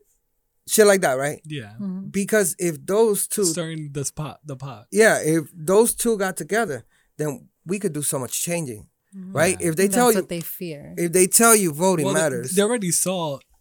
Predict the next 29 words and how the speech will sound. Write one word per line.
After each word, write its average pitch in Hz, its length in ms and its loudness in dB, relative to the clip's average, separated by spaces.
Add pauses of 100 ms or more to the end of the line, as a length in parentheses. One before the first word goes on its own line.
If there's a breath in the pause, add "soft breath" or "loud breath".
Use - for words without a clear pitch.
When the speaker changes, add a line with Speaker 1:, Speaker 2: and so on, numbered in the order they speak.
(300)
Speaker 2:
I 208 80 -4
mean, 190 180 0
a 160 60 -2
lot 185 200 -2
of 226 60 -8
them 196 220 -4
did 180 240 -2
see 156 540 -6 (120)
because 160 300 -4
of - 60 0
the - 80 2
<coughs> 139 60 -12
polls. 147 500 -6
They're 160 180 -6
like, 139 320 -8 (540)
"Look, 151 240 -6
we 151 160 -6
had 139 580 -10 (680)
most 170 400 -2
of 175 80 -6
these 160 220 -2
states 143 420 -2
that 151 200 -6
were 139 220 -4
Republican, 160 760 -4
Republican, 139 720 -10 (420)
and 147 160 -6
they're 160 200 -4
easily 156 760 -4